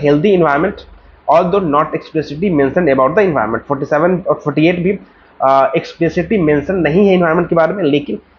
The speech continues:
वो हेल्दी एनवायरनमेंट के बारे में इनडायरेक्टली बात करती है। तो आर्टिकल फ़ोर्टी एट डायरेक्टली है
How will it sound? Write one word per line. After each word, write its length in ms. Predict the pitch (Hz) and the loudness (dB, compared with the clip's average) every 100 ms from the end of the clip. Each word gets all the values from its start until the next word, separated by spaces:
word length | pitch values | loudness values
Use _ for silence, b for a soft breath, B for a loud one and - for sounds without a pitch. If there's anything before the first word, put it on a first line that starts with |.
| _ | _
वो 80 | 180 - | -4 0
हेल्दी 240 | 147 156 | 0 2
एनवायरनमेंट 520 | 190 170 143 143 196 | 2 2 2 0 0
के 100 | - | 0
बारे 180 | 151 135 | 0 2
में 160 | 165 196 - _ _ - | 0 -4 -8 _ _ -2
इनडायरेक्टली 500 | 185 202 165 156 175 | 0 4 4 2 0
बात 280 | 196 120 139 - | 0 0 -2 -4
करती 240 | 135 160 | -6 -6
है। 300 | 190 - _ _ _ | -8 -12 _ _ _
तो 60 | 143 | -2
आर्टिकल 240 | 165 180 | 0 -2
फ़ोर्टी 500 | - 160 165 160 160 | -2 -4 0 0 2
एट 160 | 185 190 | 2 0
डायरेक्टली 520 | 170 139 135 180 | 2 0 0 -4
है 100 | 196 | -4